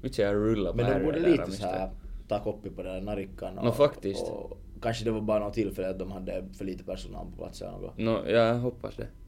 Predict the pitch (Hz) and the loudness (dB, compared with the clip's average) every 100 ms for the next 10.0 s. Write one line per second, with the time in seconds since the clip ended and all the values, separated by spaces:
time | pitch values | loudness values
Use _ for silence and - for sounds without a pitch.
0 | - - 104 104 98 113 117 123 - - | -14 -4 2 2 2 2 4 4 0 -4
1 | 151 139 135 127 123 - 117 113 113 113 | 0 4 6 4 2 0 0 2 -2 -4
2 | - - 131 135 - 131 135 120 110 104 | -8 -10 -6 -6 -2 2 2 2 -2 0
3 | 113 107 - - - - 104 98 104 104 | 2 2 -2 -14 -16 -8 -6 -2 0 2
4 | 104 107 117 - 92 95 - 110 98 101 | 2 0 -2 -2 -4 -6 -4 -4 -2 -4
5 | 95 123 120 - - - - - - - | 0 2 2 0 -12 -12 -6 -4 -4 -10
6 | - - - 87 87 90 - - - - | -16 -18 -10 -4 -4 -4 -6 -8 -10 -6
7 | - 139 139 151 120 143 147 135 165 175 | 2 6 10 10 12 10 10 10 12 12
8 | 170 175 180 160 180 175 170 180 - 160 | 12 10 10 10 10 10 6 6 4 4
9 | - 123 - 135 - - - 110 - | 4 2 2 0 -4 -4 -8 -10 -12